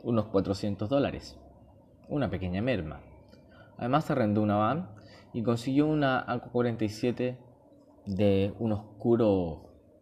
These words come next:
proveedor que la había obtenido de una bodega en Siria,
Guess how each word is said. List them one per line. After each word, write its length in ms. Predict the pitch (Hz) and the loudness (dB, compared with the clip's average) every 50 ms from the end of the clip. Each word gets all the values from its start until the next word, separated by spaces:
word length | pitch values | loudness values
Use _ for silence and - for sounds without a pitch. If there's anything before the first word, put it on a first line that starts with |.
| _ _ | _ _
proveedor 680 | 98 95 90 90 87 92 107 127 143 147 147 147 - - - - - - - - - - - - - - _ - - - - - - - | 2 2 4 4 4 4 4 4 4 4 2 0 -2 -8 -16 -20 -20 -20 -20 -20 -20 -20 -20 -20 -20 -20 _ -20 -20 -20 -20 -20 -10 0
que 260 | - 120 117 117 110 | 2 4 6 6 6
la 100 | 107 110 | 6 6
había 280 | 110 113 120 127 127 123 | 6 6 6 6 8 8
obtenido 680 | 120 117 110 107 - 120 120 131 147 160 156 131 117 110 | 6 4 2 0 -2 0 2 2 2 4 4 4 4 4
de 80 | 107 107 | 4 2
una 160 | 107 107 104 | 2 2 2
bodega 580 | 101 104 104 101 104 113 120 123 113 98 90 | 2 2 4 4 4 2 2 2 2 2 0
en 260 | - - 95 92 95 95 | 0 -2 -2 -2 -2 -4
Siria, 500 | - - 120 120 110 95 82 69 - | 0 0 2 2 2 2 -2 -4 -6